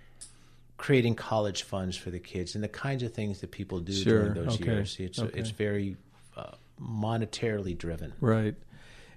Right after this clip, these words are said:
Speaker 2: And the sad fact, I can't quote it exactly, but a high percentage of us in our generation will retire, uh, and leave the job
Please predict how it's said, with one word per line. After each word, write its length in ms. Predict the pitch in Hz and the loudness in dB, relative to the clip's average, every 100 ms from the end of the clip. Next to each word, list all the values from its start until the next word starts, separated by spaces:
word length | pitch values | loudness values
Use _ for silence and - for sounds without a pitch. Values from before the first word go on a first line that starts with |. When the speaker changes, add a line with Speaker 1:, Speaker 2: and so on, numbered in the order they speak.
| - | 6
Speaker 2:
And 240 | 135 127 | 8 10
the 80 | 117 | 8
sad 340 | - 143 127 | 8 8 8
fact, 480 | 104 156 131 120 - | 6 8 8 8 6
I 120 | 117 | 4
can't 360 | 110 127 120 - | 6 6 4 4
quote 300 | - 139 123 | 8 10 10
it 100 | 110 | 6
exactly, 640 | 107 120 127 131 117 107 | 6 6 6 6 4 4
but 420 | 107 110 113 110 131 | 6 4 4 2 2
a 140 | 107 | 2
high 200 | 98 123 | 4 4
percentage 560 | 117 110 - 123 117 117 | 4 4 6 6 6 4
of 160 | 110 | 4
us 400 | 123 135 117 - | 6 8 6 4
in 140 | 113 110 | 2 4
our 140 | 120 | 4
generation 680 | 120 117 107 113 123 - 101 | 4 4 4 4 4 2 0
will 360 | 104 113 107 - | 4 6 6 2
retire, 1040 | 147 120 113 - 151 170 147 107 101 147 - - - - - - - | 0 4 4 4 6 10 12 10 8 4 0 -16 -20 -20 -20 -18 -4
uh, 300 | 135 127 123 - | 0 4 4 4
and 220 | 127 117 | 6 8
leave 280 | 120 143 139 | 8 8 8
the 120 | 123 | 6
job 600 | 113 131 123 110 113 156 | 8 8 8 6 6 2